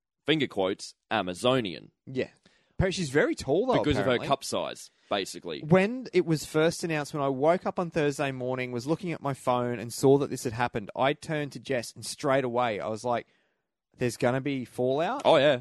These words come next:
Speaker 2: "And I can give you two reasons for what it is." And Jess is like, "What?" And actually, she knew. She sort of looked at me and I was like, "Yeah, lefty and righty."
Speaker 1: Yeah.
Speaker 2: Yeah. <laughs>
Speaker 1: And it's a shame that that is what people focus on, because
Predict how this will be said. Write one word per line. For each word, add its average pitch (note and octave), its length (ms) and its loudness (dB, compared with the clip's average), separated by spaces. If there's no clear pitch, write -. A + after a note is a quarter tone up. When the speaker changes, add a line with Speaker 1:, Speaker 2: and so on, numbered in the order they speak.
Speaker 2:
"And C#3 220 2
I C3 160 2
can B2+ 180 -10
give A#2+ 200 -4
you G#2+ 120 -4
two D3+ 320 0
reasons C3 400 -2
for B2 160 -6
what A#2+ 160 4
it A2+ 80 0
is." G#2 400 -4
And A2 100 -20
Jess B2 200 -8
is A#2+ 40 -10
like, A2 200 -4
"What?" G#2+ 280 -2
And B2+ 140 -8
actually, B2+ 240 -6
she C3+ 180 -8
knew. B2+ 380 -4
She - 160 -16
sort A#2+ 160 -8
of A2+ 80 -6
looked A#2 160 -8
at G2+ 60 -14
me A2+ 80 -8
and G#2+ 80 -6
I G#2 60 -6
was G#2 100 -8
like, G#2+ 160 -6
"Yeah, G#2+ 180 -4
lefty G#2+ 320 -8
and E2+ 100 -12
righty." F#2+ 360 -8
Speaker 1:
Yeah. A#2+ 240 4
Speaker 2:
Yeah. B2 240 -2
<laughs> - 60 -18
Speaker 1:
And G3 220 2
it's G#3 220 -2
a C4 40 -8
shame F#3+ 420 0
that G3 120 -6
that C#3 160 2
is C3 100 -8
what C#3 120 -4
people B2+ 240 -6
focus D#3 420 -2
on, A2+ 160 -2
because C3 320 -2